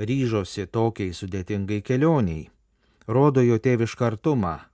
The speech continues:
tam, ką jis vadina egzistencinėmis periferijomis. Tai nėra šou, kuriuo siekiama parodyti, ką žmogus dar sugeba, bet tai yra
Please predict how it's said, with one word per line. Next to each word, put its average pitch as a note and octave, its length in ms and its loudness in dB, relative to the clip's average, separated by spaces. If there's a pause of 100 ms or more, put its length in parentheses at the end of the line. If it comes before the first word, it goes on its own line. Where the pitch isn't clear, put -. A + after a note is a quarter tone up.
(640)
tam, C#3+ 360 0 (800)
ką C#3 160 8
jis C3 240 0
vadina A2+ 400 2
egzistencinėmis A2 960 -2
periferijomis. F#2 960 -2 (420)
Tai C#3+ 160 6
nėra D3 260 4
šou, F#2+ 440 -2 (420)
kuriuo A2 240 2
siekiama G#2+ 480 -2
parodyti, A2 500 0
ką G#2 220 0
žmogus G2+ 400 -2
dar G#2 160 0
sugeba, F#2+ 540 -6 (440)
bet G#2+ 220 -4
tai A#2 140 2
yra A2 200 0